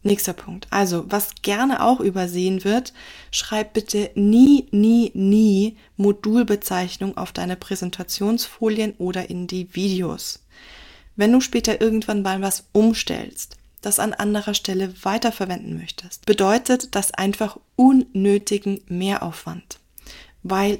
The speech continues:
wenn du natürlich da Modulbezeichnungen drin hast, die kannst du nicht mal eben so ändern, sondern du musst dann die Präsentation ändern und dann entsprechend das Video neu aufnehmen. Oder das umständlich eben in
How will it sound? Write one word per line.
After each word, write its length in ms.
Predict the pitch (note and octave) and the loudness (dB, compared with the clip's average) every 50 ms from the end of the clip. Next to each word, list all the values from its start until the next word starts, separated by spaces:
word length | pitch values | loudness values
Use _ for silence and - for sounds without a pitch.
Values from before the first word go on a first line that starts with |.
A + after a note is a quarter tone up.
| - - | -6 -6
wenn 180 | F#3+ G#3 G#3+ | -2 0 2
du 60 | A3 A3+ | 2 4
natürlich 400 | G#3+ B3 G#3+ - B3+ A#3+ A#3+ A3 | 4 2 2 2 2 2 0 0
da 100 | - G#3 | -2 -4
Modulbezeichnungen 960 | G3 G3 G3+ - B3+ D4 D4+ A3+ A3 - - F3+ F#3 F#3 - F3 F3+ F3 F3+ | -2 -2 -2 0 0 0 0 0 -4 -4 -6 -6 -6 -6 -8 -10 -10 -10 -10
drin 260 | - - - F3 F3+ | -12 -10 -8 -8 -6
hast, 240 | G3 A3+ A3+ - - | -6 -8 -8 -8 -10
die 60 | G3+ | -12
kannst 300 | - - A3 G#3 - - | -10 -10 -10 -10 -10 -8
du 40 | G3+ | -8
nicht 180 | G#3 G#3 - | -8 -8 -8
mal 120 | - G3 - | -10 -12 -10
eben 200 | - G3+ F#3+ F3 | -8 -8 -8 -8
so 100 | E3+ - | -8 -6
ändern, 380 | - A#3+ A#3+ G#3 F#3 F#3 G3 | -4 -4 -4 -4 -6 -10 -12
sondern 380 | G3 - F#3 F#3 F#3+ G#3 G#3+ A3 G#3+ - - - - - | -10 -8 -6 -6 -4 -4 -6 -6 -8 -14 -20 -20 -18 -8
du 80 | - G#3 | -4 -2
musst 260 | G3 G3+ G3+ G3+ G#3 | -2 -2 -2 -4 -6
dann 140 | - F3 E3+ | -10 -10 -8
die 140 | E3+ E3+ F3 | -8 -10 -12
Präsentation 760 | - - E3+ E3+ - E3 - F#3 F3 - - - C4 B3+ - | -10 -10 -10 -8 -8 -10 -12 -12 -12 -6 -4 -2 -2 -2 -2
ändern 320 | - G3+ G#3 G#3+ E3+ - - | -2 -4 -4 -4 -6 -8 -8
und 180 | - A3 A3+ G#3+ | -6 -6 -4 -2
dann 140 | G#3+ G3+ G3+ | -4 -4 -4
entsprechend 520 | F#3 F#3+ - - - F3 F3 F3+ F3+ F3+ | -8 -10 -12 -12 -12 -12 -10 -10 -10 -10
das 200 | F3+ F3 - - | -8 -10 -8 -6
Video 320 | F3 F#3 F3+ F#3 F3+ E3+ - | -6 -4 -4 -4 -6 -6 -6
neu 240 | E3+ E3 E3 D#3+ - | -8 -8 -8 -8 -8
aufnehmen. 640 | - - F3+ F3 - - E3+ E3+ F3 F3 - F#3+ - - - - - - - _ - - | -6 -8 -8 -8 -8 -12 -12 -12 -12 -14 -16 -16 -18 -20 -20 -20 -20 -20 -20 _ -4 2
Oder 320 | G3+ G3+ G#3+ A3 G#3+ G#3 | 4 4 6 6 4 2
das 260 | - F#3 G3+ G3+ - - - | 2 0 0 0 -2 -4 -2
umständlich 800 | G3+ G#3+ A3+ A3+ - - - F#3 F#3 F#3 - - G3 - - - | -2 0 0 0 0 -2 -4 -4 -4 -6 -4 -6 -6 -6 -6 -6
eben 280 | F#3+ G3 G3 G3+ G3 | -6 -6 -4 -4 -6
in 440 | G3 - - G3+ G3+ G#3+ G#3+ G#3 G#3+ | -6 -4 -4 -2 0 0 -2 -2 -4